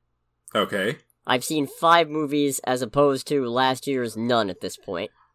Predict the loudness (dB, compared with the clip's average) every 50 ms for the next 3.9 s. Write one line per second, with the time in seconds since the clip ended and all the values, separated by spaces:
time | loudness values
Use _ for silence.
0 | _ _ _ _ _ _ 0 0 0 2 2 2 2 4 6 4 4 4 2 -4
1 | -6 -6 _ -18 -18 -18 _ -20 -20 _ _ _ _ _ _ _ _ _ -2 -2
2 | 0 2 2 2 2 2 2 0 2 2 4 4 4 4 2 0 -2 -2 -2 -2
3 | -2 -4 -4 -4 -4 -6 -8 -6 -6 -6 -6 -6 -6 -8 -8 -10 -10 -12